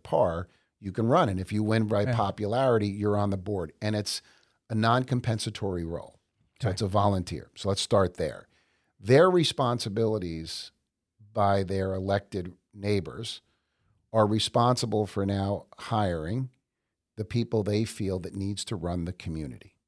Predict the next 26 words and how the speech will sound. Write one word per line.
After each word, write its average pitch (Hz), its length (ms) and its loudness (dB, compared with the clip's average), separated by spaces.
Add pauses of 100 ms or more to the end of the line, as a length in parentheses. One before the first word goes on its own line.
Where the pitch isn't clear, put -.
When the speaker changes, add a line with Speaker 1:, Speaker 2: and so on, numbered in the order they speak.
Speaker 2:
Mm-hmm. 139 240 2 (400)
Speaker 1:
Um, 92 460 0
and 98 100 -2
that's 92 220 -2
the 90 80 -12
financial 110 580 0
aspect 107 460 -2
of 104 80 -6
the 104 100 -6
community, 107 460 -6
collecting 87 500 -10
the 73 80 -16
fees, 113 540 -2
making 82 420 -10
the, 71 120 -20 (180)
the, - 280 -18
the, 73 320 -16
the 80 100 -12
payments, 107 580 -4 (500)
uh, 90 440 -4 (100)
that 85 180 -4
are 90 100 -4
connected 110 600 -4
to 113 120 -8
the 113 100 -4
community, 127 640 -2